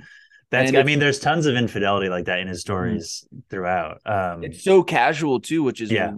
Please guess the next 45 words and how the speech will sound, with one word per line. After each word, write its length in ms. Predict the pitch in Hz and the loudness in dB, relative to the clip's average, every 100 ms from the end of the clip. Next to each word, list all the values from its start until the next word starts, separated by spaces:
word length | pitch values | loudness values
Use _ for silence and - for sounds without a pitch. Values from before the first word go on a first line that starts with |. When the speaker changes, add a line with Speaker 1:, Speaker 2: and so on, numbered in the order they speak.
| 104 | -12
Speaker 2:
which 160 | - | -8
I 60 | 117 | -4
think 160 | 120 120 | -2 -2
is, 80 | - | -2
they, 240 | 135 147 | 2 4
he 120 | 147 180 | 4 2
doesn't 200 | 196 180 | 0 0
even 180 | 143 104 | -4 -4
do 140 | 113 | -4
anything 340 | 160 127 71 | -4 -8 -10
with 180 | 69 58 | -12 -10
her 180 | - - | -10 -10
in 100 | - | -6
the 100 | 101 | -6
short 260 | 92 98 85 | -4 -4 -6
story. 460 | - 80 64 50 - _ _ - | -6 -6 -6 -10 -18 _ _ -6
Speaker 1:
Right, 240 | 113 107 - | -2 0 0
Speaker 2:
They 60 | 110 | 0
Speaker 1:
right, 60 | |
Speaker 2:
don't 100 | 107 | 2
have 140 | 127 110 | 4 2
Speaker 1:
right. 20 | |
Speaker 2:
anything. 260 | 110 127 110 | 0 -4 -4
Speaker 1:
Exactly. 400 | 104 101 95 135 | -2 -2 -2 -4
Speaker 2:
She 60 | |
falls 200 | 151 160 | -2 -2
asleep 260 | 147 160 143 | -2 -2 0
in 60 | |
his 120 | 127 101 | -2 -2
bed, 260 | 117 120 | -2 0
but 160 | 110 95 | -2 -4
the 180 | 98 95 | -6 -8
dude, 440 | 98 107 110 104 | -8 -4 -2 -2
the 420 | 92 101 98 90 | -4 -2 -2 -4
boyfriend, 340 | 82 98 113 110 | -4 -4 -2 -4
is 100 | 98 | -4
there, 440 | 98 101 104 104 | -4 -2 -2 -2
and 260 | 101 98 95 - - - - | -6 -10 -12 -16 -20 -10 -4
it's 200 | 127 - | -4 -2
kind 220 | 135 139 | -2 -2
of, 100 | 143 | 0
like, 180 | 143 139 | 0 0
reminds 480 | 120 107 113 113 107 | -4 -2 -4 -6 -4
me 160 | 107 | -4
of, 220 | 101 95 | -4 -6